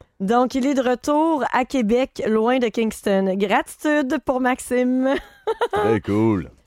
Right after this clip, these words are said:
Speaker 1: Très cool. Hugo, tu pourras nous appeler plus tard. Ça te tente, le quatre un huit six sept zéro neuf zéro neuf huit. On va ouvrir les lignes en fin de, d'émission.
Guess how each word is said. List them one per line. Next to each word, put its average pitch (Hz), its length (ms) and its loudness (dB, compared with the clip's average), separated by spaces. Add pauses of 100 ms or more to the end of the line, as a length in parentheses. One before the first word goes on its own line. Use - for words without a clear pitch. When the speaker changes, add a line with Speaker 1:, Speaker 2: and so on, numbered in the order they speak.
Speaker 1:
Très 254 280 0 (100)
cool. 285 440 0
Hugo, 220 440 2
tu - 80 -14
pourras 269 180 0
nous 370 140 0
appeler 294 220 0
plus 269 120 -4
tard. 359 260 2
Ça 262 200 0
te - 80 -10
tente, 311 240 2
le 285 80 0
quatre 262 200 0
un 240 40 2
huit 262 220 0
six 262 100 -4
sept 220 200 -2
zéro 233 200 2
neuf 233 160 2
zéro 208 160 0
neuf 202 180 0
huit. 254 140 -2
On 220 100 2
va 214 80 0
ouvrir 240 220 0
les 226 100 2
lignes 214 240 0
en 180 120 0
fin 208 240 -2
de, 170 260 0 (340)
d'émission. 220 460 0